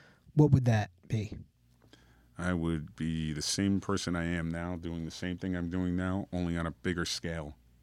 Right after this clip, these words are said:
Speaker 2: like a five thousand square foot semi-membership training facility, and hopefully training some, uh, pro athletes. But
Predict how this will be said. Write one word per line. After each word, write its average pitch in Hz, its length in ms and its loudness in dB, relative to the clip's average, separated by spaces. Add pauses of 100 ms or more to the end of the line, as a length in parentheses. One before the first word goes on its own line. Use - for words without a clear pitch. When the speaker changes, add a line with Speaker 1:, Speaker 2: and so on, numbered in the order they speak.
(460)
Speaker 2:
like 80 200 -6
a 76 100 -4
five 92 480 0
thousand 82 720 -2
square 90 460 -4
foot - 340 -6
semi-membership 90 1080 0 (180)
training 92 320 -4
facility, 82 540 -8 (1080)
and 82 460 -4
hopefully 90 720 -2 (760)
training 85 360 -6
some, 78 380 -10 (140)
uh, 78 460 -10
pro 92 260 0
athletes. - 680 -4 (680)
But 85 320 -2